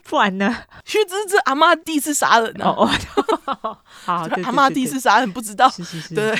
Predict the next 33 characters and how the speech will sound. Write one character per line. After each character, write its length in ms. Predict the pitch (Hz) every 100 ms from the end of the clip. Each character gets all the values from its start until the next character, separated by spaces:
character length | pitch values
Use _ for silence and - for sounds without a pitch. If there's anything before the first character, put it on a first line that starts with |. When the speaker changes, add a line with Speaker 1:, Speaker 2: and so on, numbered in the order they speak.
| - - -
Speaker 2:
那 160 | 269
总 320 | - 190 190
之 300 | 180 220 233 - -
一 80 | 226
进 260 | - 277
门 300 | 233 170 156
呢， 180 | 175 185
凶 300 | 196 220 214
骂 180 | 247 202
就 80 | 214
看 160 | 247
到 80 | 208
躺 320 | 190 - 254
在 160 | 151 208
厨 240 | 180 170
房 180 | 165 151
地 140 | 165 185
上 160 | 185
的 40 | 135
阿 240 | 151 151
德。 180 | - - - _ -
阿 180 | 208 247
德 240 | 185 151
就 120 | - 214
一 80 | 214
直 100 | 175
求 240 | - 156
凶 160 | - 170
骂 140 | 180
不 80 | 160
要 100 | 160
杀 240 | - 131
他。 260 | - -